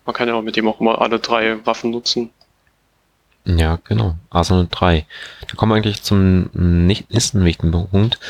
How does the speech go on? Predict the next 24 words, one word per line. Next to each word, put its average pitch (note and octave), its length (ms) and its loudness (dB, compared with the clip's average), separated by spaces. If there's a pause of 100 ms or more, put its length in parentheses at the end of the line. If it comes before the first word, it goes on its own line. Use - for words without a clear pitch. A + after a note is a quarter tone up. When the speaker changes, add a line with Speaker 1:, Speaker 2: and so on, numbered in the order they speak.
(280)
Speaker 2:
Der - 120 2
Landspeeder B2+ 720 0 (100)
kann G2+ 220 -2
in G#2 140 2
der F2+ 120 2
Front A#2+ 640 -4 (100)
auch - 260 -2
noch, E2 580 -2
ähm, D#2+ 400 2
Waffen E2 240 0
bekommen. F#2+ 420 -2
Die - 80 -8
kennen G#2+ 240 2
wir G2+ 80 4
aber F#2 140 2
noch E2 140 2
nicht. E2 320 0 (280)
Da E2 160 -4
haben F#2 100 2
wir A2 80 4
auch G#2+ 100 0
schon G#2+ 160 -2
drüber G2+ 200 0
spekuliert. G2+ 580 0